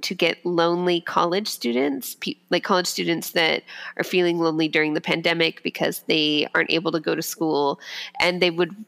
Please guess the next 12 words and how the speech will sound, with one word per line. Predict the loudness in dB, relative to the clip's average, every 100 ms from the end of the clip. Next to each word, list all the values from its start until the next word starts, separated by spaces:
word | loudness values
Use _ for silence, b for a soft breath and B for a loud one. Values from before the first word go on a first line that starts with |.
| _ _ -2
reach | 0 0 2
out | 0 0
to | 0
them | 0 2
as | 2 0 -2 -2
if | -2 2
they | 2
were | 2 2 4 2
an | 0 0
organization | 0 2 0 2 0 0 -2 0
from | -2 -2
campus | -2 -2 -2 0 0 -2 -10 -12